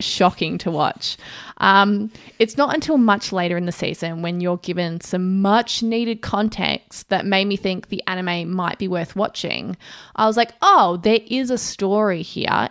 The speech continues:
You know, it's not original by any stretch of the imagination, but, you know, I love a trope. Um, certainly when, if it's, if it's well utilized, I love a trope. It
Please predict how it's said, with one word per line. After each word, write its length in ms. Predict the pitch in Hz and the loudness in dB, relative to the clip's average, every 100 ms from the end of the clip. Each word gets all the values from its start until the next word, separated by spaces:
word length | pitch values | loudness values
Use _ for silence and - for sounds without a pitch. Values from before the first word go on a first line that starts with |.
| - | -2
You 100 | 208 | -2
know, 80 | |
it's 260 | 185 220 - | 0 0 2
not 260 | 247 277 220 | 4 4 4
original 480 | 190 185 185 175 | 2 0 0 0
by 220 | 170 165 147 | 2 4 4
any 160 | 175 | 2
stretch 240 | 165 165 - | -2 -6 -6
of 60 | |
the 80 | 180 | -4
imagination, 680 | 165 165 - - 175 196 240 - - - | -4 -4 -4 -4 -4 -2 -2 -4 -10 -4
but, 100 | 214 | -2
you 80 | 196 | 0
know, 220 | 165 175 - - | 2 0 -2 0
I 140 | 185 | 2
love 200 | 190 190 | 4 2
a 60 | 202 | 2
trope. 520 | - 269 269 262 - - - | 0 4 4 2 -4 -10 -2
Um, 380 | 190 185 190 185 | 0 2 2 0
certainly 460 | - 233 262 269 262 | 0 2 2 2 2
when, 160 | 262 - | 0 -2
if 280 | - - 247 | -6 -4 -2
it's, 160 | 285 - | -2 0
if 140 | - | -2
it's 140 | 392 330 | -2 4
well 180 | 349 285 | 4 6
utilized, 800 | 202 214 214 196 254 381 - - | 2 4 6 6 6 2 0 0
I 60 | 208 | 0
love 340 | 202 202 196 | 2 4 2
a 40 | 196 | 2
trope. 380 | - 190 175 | 0 2 4
It 140 | 180 | 2